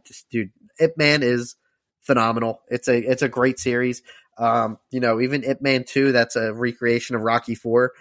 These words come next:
Um, it, uh, it, it's basically, like, one of the best, like, martial arts movies I've, I've seen. Um, and he, he fits in this world. That's why I'm hoping they start bringing these people in where it's just like,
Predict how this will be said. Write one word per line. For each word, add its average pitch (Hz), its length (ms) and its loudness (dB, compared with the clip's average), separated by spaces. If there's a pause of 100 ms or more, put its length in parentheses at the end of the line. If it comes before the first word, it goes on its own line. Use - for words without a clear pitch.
(260)
Um, 117 520 4 (1080)
it, 143 240 4
uh, 123 420 6
it, 127 60 -4
it's 131 360 0 (100)
basically, 127 760 0 (520)
like, 127 280 2
one 139 100 2
of 131 80 4
the 123 80 4
best, 117 260 2
like, 113 140 -2
martial 110 280 -2
arts 104 180 -8
movies 101 260 -8
I've, 98 240 -10
I've 107 120 -14
seen. 110 300 -10 (380)
Um, 117 300 4
and 117 100 -4
he, 131 300 -4
he 135 300 -2
fits 147 280 -2
in 147 80 -8
this 143 160 -6
world. 151 280 -2 (300)
That's 165 200 2
why 233 160 6
I'm 160 100 0
hoping 139 380 0
they 117 100 -4
start 117 300 -6
bringing 120 400 -4
these 110 180 -10
people 107 360 -6
in 107 180 -4
where 101 240 -4
it's 101 100 -12
just - 180 -12
like, 104 260 -2